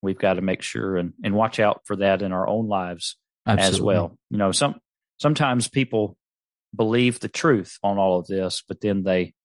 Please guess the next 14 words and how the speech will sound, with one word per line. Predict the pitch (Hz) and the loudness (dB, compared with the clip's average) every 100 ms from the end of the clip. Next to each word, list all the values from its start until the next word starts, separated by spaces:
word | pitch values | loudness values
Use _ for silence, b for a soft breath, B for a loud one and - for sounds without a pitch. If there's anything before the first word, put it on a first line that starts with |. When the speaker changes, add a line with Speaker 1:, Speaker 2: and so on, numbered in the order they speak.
| _ | _
Speaker 1:
still | - - 143 101 104 104 | -6 0 2 2 2 -2
<laughs> | 180 | -6
live | - 113 135 104 92 | -2 2 4 4 2
as | 101 98 104 | -2 -2 -2
if | 98 - | -6 -6
they | 92 | -6
didn't. | 95 113 87 - _ _ _ - | -2 -2 -4 -14 _ _ _ -12
And | 95 | -6
so | - | -2
we've | 95 127 | 0 2
gotta | 131 110 | 2 2
make | 101 107 | 2 -2
sure | - - 113 107 | -6 -2 0 2
that, | 92 | 0